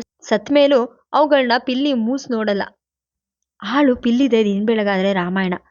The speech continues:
ಬೆಳಿಗ್ಗೆ ಎಚ್ಚರಿಕೆ ಆಗಿದ್ದೆ ಅದ್ರಿಂದ. ಕಿಟಕಿಯಿಂದ ಹಾರುವಾಗ ತನ್ನ ಪುಸ್ತಕ ಕೆಳಗೆ ಕೆಡೋದ್ರಿಂದ ಬೆಚ್ಚಿ ಇದ್ದು ಕಣ್ಬಿಟ್ಟಾಗ "ಮ್ಯಾವ್"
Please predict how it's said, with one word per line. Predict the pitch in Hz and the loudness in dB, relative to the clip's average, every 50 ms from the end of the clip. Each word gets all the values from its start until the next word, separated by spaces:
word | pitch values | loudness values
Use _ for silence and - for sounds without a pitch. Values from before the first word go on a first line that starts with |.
| _ _ _ _ _ _ _ _ _ _ - 208 | _ _ _ _ _ _ _ _ _ _ -6 0
ಬೆಳಿಗ್ಗೆ | 220 233 294 269 226 247 240 226 | 2 2 2 2 2 2 0 0
ಎಚ್ಚರಿಕೆ | 208 214 - - 277 285 285 - 285 | 0 -2 -2 -2 0 0 0 0 0
ಆಗಿದ್ದೆ | 262 233 196 185 196 185 202 233 | 0 0 0 -2 -4 -4 -2 -2
ಅದ್ರಿಂದ. | 202 175 175 190 196 190 185 - - - _ _ _ _ _ _ | -2 -2 -2 -4 -4 -2 -2 -2 -4 -6 _ _ _ _ _ _
ಕಿಟಕಿಯಿಂದ | - 247 214 - - - 277 254 226 202 214 | -4 -4 -4 -4 -4 0 0 2 2 2 2
ಹಾರುವಾಗ | 208 190 185 196 214 226 220 214 208 196 247 240 214 208 - - _ _ | 0 0 0 0 0 2 2 0 0 2 0 0 0 -2 -6 -18 _ _
ತನ್ನ | - 320 311 294 | 0 2 2 2
ಪುಸ್ತಕ | 294 - 262 240 - - 330 302 - 240 | 0 -2 -8 -8 -6 -4 -4 -2 0 -2
ಕೆಳಗೆ | 226 - 214 208 220 220 247 | -2 0 -2 -2 -2 -2 -4
ಕೆಡೋದ್ರಿಂದ | 226 214 196 202 208 196 208 202 202 214 247 226 214 220 - _ _ _ - | -6 -4 -2 -2 -2 -2 -2 -4 -2 0 0 0 -2 -2 -8 _ _ _ -6
ಬೆಚ್ಚಿ | 196 226 226 226 - - - 330 294 254 | -2 -2 -2 -2 -2 -4 0 2 2 2
ಇದ್ದು | 208 185 220 226 | 2 2 0 0
ಕಣ್ಬಿಟ್ಟಾಗ | 226 220 202 226 233 240 220 185 208 214 202 202 220 233 202 208 - - _ _ _ _ _ _ _ _ - 269 | 0 0 -2 -2 -2 -2 -4 -2 -2 -2 -2 0 0 0 -2 -2 -6 -14 _ _ _ _ _ _ _ _ -6 -2
"ಮ್ಯಾವ್" | 262 285 302 320 339 330 285 | 2 4 4 4 4 2 0